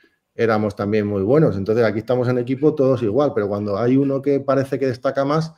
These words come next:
es como que todo el mundo se pone, eh, se produce ahí un efecto de, "Espera, espera, que nos estamos pasando". Y, de hecho, eh, a mí me pasa que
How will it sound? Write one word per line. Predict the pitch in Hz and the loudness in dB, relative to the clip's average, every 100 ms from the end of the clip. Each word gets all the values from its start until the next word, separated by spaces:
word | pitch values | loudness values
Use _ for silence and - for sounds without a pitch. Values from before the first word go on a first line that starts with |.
| _ _ _ | _ _ _
es | - | -6
como | 139 | -2
que | 123 | 0
todo | 117 127 135 | 0 2 2
el | |
mundo | 135 139 143 156 | 2 2 2 0
se | 156 | -2
pone, | 107 127 143 | -2 -2 -2
eh, | 135 107 113 - | -4 -8 -10 -8
se | 110 | -8
produce | 107 117 | -4 -2
ahí | 139 | 0
un | 135 | 0
efecto | 131 127 127 - 135 127 | -2 -4 -6 -4 -2 2
de, | 120 | 2
"Espera, | 113 117 113 | 0 0 -2
espera, | 120 113 - _ _ _ - _ | -2 -6 -6 _ _ _ -20 _
que | 110 98 | -6 -4
nos | 104 | -4
estamos | 104 117 117 | -4 -2 -4
pasando". | 110 92 90 - _ _ _ _ - | -6 -10 -14 -16 _ _ _ _ 0
Y, | 143 127 120 | 4 4 4
de | 113 117 | 6 4
hecho, | 135 135 165 170 - _ _ _ _ - | 2 0 0 0 -6 _ _ _ _ -6
eh, | 117 110 107 | -2 0 0
a | 104 | 0
mí | 120 | -2
me | 131 | -2
pasa | 127 135 151 156 160 | 0 0 0 -2 -4
que | - 113 107 104 101 101 98 92 _ | -2 0 0 0 -2 -4 -6 -8 _